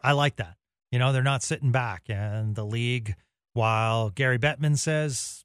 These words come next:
you know, expansion's off for a while, it's cool that other cities are showing interest. It's, it's cool that, uh, you know, hockey's growing, and especially on the college scene, hockey is growing with some real cool barns that are, uh,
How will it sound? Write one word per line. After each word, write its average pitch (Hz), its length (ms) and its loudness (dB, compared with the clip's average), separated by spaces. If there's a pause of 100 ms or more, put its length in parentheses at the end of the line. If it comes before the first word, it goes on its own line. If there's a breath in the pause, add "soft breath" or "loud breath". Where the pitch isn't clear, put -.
(160)
you 135 100 0
know, 131 120 2
expansion's 131 580 -2
off 131 180 0
for 147 140 -4
a 135 80 -2
while, 151 340 -2
it's - 140 -12
cool 156 300 4
that 143 280 0
other 139 220 2
cities 135 420 -2
are 127 60 -4
showing 135 380 0
interest. 143 460 -2
It's, 127 240 -6 (360 soft breath)
it's 151 140 0
cool 147 380 2
that, 113 380 -4
uh, 110 480 -4
you 147 80 -4
know, 123 100 4
hockey's 147 480 0
growing, 143 500 2 (180)
and 104 420 -6 (320)
especially 165 380 2
on 156 80 2
the 147 80 2
college 147 400 0
scene, 107 300 -4
hockey 117 360 -4
is 113 100 -2
growing 123 440 0
with 98 100 -8
some 107 180 -6
real 123 200 2
cool 127 340 0
barns 113 540 -2
that 107 160 -4
are, 101 280 -8
uh, 98 120 -6